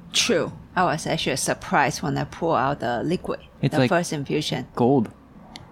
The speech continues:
Speaker 1: Not fully open yet, though.
Speaker 2: Yeah, yeah, for
Speaker 1: Yeah.
Speaker 2: sure.
Speaker 1: Mm.
Speaker 2: Oh, the curtains are coming up.
Speaker 1: Mm.
Speaker 2: First act.
Speaker 1: I didn't intend to do the first infusion light,
Speaker 2: Yeah.
Speaker 1: actually.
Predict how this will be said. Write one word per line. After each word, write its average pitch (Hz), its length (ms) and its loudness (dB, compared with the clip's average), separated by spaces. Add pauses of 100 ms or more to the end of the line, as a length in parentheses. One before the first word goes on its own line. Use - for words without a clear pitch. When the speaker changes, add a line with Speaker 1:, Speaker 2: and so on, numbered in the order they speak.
(320)
Speaker 1:
Not 196 180 -2
fully 185 420 2
open - 360 -2
yet, - 180 -6
though. 143 200 -2
Speaker 2:
Yeah, 113 220 2 (120)
yeah, 101 140 -4
for - 120 -4
Speaker 1:
Yeah. - 60 -2
Speaker 2:
sure. 107 220 0 (1080)
Speaker 1:
Mm. 147 460 -2 (440)
Speaker 2:
Oh, - 180 -8
the 113 80 -2
curtains 120 380 0
are 110 80 4
coming 113 340 0
up. - 180 -4 (480)
Speaker 1:
Mm. 143 500 -6
Speaker 2:
First 117 240 -2
act. 113 340 -4 (600)
Speaker 1:
I 196 60 2
didn't 262 540 -2
intend 180 720 -4 (200)
to - 140 -4
do 160 440 -4 (180)
the 151 140 -4
first - 460 -6
infusion 156 840 -6
light, - 400 -8 (460)
Speaker 2:
Yeah. 120 140 2
Speaker 1:
actually. - 400 -6